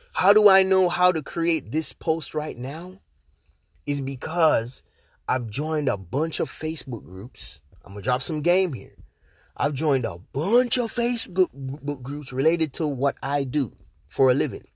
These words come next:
right? And I save the posts with the questions,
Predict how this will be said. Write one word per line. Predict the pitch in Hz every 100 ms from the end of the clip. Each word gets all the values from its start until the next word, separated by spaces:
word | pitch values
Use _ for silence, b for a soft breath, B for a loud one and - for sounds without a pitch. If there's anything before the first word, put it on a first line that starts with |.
| _ _ _ _ _ - -
right? | 98 104 123 - B B B B B -
And | 147 147 139 -
I | 127 127 120 104
save | - - - 156 160 160 156 131
the | 135
posts | - 139 135 139 - - - -
with | 101 131 123 - _ _ _ _
the | 120
questions, | - 160 175 - - - 143 104 - - - -